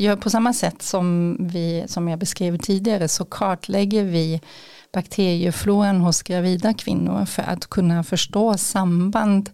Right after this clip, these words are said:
eh, mellan olika graviditetskomplikationer och bakteriefloran. Och då tänker vi framför allt på för tidiga förlossningar.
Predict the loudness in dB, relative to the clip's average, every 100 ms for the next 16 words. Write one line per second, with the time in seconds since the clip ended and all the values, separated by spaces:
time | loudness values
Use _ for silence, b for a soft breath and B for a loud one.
0 | B B B B B 0 2 4 4 2
1 | 0 -2 -2 0 0 2 0 -2 -4 -4
2 | -6 -8 -4 -2 0 0 0 0 -2 -6
3 | -2 -2 -2 -6 -4 -2 0 0 0 -2
4 | -4 -10 -14 -8 -8 -6 -4 -4 -4 -4
5 | -4 -4 -2 -2 -2 -2 0 2 2 2
6 | 0 0 -2 -2 -4 -4 -2 -2 -4 -4
7 | -4 -4 -6 -6 -4 -2 -2 -6 -4 -2
8 | 0 -2 -6 -8 -10